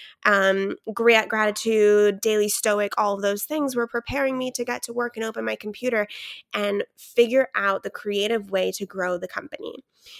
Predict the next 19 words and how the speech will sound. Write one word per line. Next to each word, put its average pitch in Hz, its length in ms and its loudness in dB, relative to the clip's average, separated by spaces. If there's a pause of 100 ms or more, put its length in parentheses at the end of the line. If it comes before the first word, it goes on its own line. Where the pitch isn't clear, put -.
(180)
And 220 140 4
if 220 100 -2
you're 233 140 6
listening 269 320 2
to 226 80 -2
this 220 140 0
and 214 60 2
this 208 100 0
is 202 60 -8
your 202 120 0
first - 280 -2
episode 196 600 -2 (880)
of 226 160 -2
listening 214 320 0
to 202 80 -8
this 190 100 -6
podcast, 214 540 -2
Scouts 214 340 -4
Agency 202 480 -4